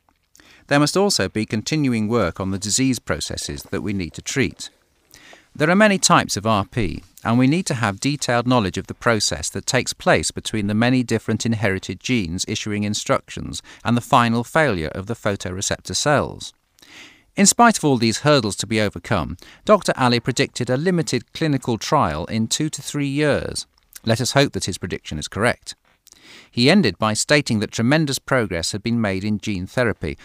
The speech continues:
particularly in the past year. It is now a clinical reality. He thanked the members of B R P S for their financial support of so many projects.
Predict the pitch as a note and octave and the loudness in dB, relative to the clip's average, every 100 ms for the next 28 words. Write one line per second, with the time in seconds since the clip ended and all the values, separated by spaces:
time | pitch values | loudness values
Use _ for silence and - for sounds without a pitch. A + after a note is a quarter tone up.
0 | - B2 - E3 G#2 D#2+ F2 G2 G#2+ A2+ | -6 -2 -2 -2 -6 -6 -6 -4 -4 -4
1 | - G#2 F2 - G#2+ B2 G#2 C#2 - _ | -4 -4 -4 -6 -2 0 0 -4 -10 _
2 | _ - - - G#2 A#2+ C#3 C#3+ G#2+ - | _ -14 -8 -4 -2 0 2 0 -2 -2
3 | D3 F2 - F2 G2+ A2 A2+ - - F2+ | -2 -2 -4 -6 -2 0 -2 -4 -12 -14
4 | - _ _ _ _ _ _ - _ G2+ | -20 _ _ _ _ _ _ -20 _ -6
5 | - E3 - A2 A2+ B2+ B2+ F#2+ - G#2+ | 0 0 0 0 2 0 0 -4 -2 -2
6 | G2 - F#2+ A2 - G2+ F#2 F#2 A#2+ A2+ | -2 -2 0 0 -2 -4 -4 0 2 2
7 | A#2+ - - A2+ - F2+ - A#2 - A2+ | 0 -2 -4 -4 -4 -6 -4 -2 0 0
8 | G#2 F2 F2 - A2+ F#2 - - - | -2 -4 -4 -4 -4 -4 -6 -8 -10